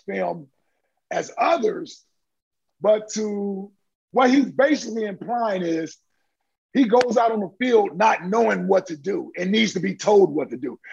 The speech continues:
See, he's not even, he, he, he, he just said, "You know what? Forget how bad that sounds <laughs> to people. To, forget how that sounds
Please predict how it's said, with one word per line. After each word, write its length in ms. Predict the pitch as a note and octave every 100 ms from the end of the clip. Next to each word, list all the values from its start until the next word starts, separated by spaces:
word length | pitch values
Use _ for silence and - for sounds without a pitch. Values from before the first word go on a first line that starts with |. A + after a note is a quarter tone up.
| -
See, 180 | - C#4
he's 280 | C#4 F#4+ F#4
not 180 | C4 A#3+
even, 480 | A#3+ A3+ G#3+ G3+ G#3 _ _ _ -
he, 300 | F4 D4 - _
he, 220 | C#4+ F#4 F#4+
he, 300 | G#3+ E4 D#4
he 100 | E4+
just 220 | E4 C4
said, 220 | - B3+ A#3+
"You 80 |
know 140 | B3+ C#4+
what? 260 | D4 C#4+ - _ _ _ -
Forget 360 | A#3+ A3 F#4
how 220 | D4 B3 G#3
bad 440 | D3 A#3+ A#3+ -
that 180 | E3+ D#3+
sounds 680 | - D3+ C#3 C3+ D3 D3 - - G#4+
<laughs> 240 | - - -
to 120 | - -
people. 520 | F3 F3 - F#3 F#3 - - - -
To, 160 | B3+ - - -
forget 300 | C4 E4 A#4+
how 220 | C4+ C#4
that 180 | C4 C4
sounds 540 | C#4 C4 B3 A#3 -